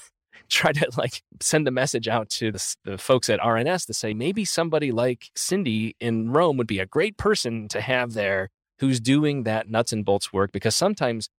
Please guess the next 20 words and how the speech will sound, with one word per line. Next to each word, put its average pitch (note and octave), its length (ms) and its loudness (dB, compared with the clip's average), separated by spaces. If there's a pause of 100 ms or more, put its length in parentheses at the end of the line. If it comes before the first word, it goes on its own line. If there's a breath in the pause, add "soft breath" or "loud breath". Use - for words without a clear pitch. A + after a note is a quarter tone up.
(100)
there's A#2 180 4
really C#3 500 4
important A2+ 400 -6
breaking A2 360 0
news G#2 180 0
that F#2+ 140 -6
people C#3 220 0
don't G#2 220 2
realize F#2+ 480 2
until G#2+ 580 0 (120)
those A2 480 0
subscription, G#2+ 800 -2 (120)
subscriptions B2 480 0
to - 80 -6
C A#2+ 200 2
N G#2 80 2
S G#2 180 2
daily G#2+ 260 -2
stories F#2+ 420 -2
start F#2+ 240 0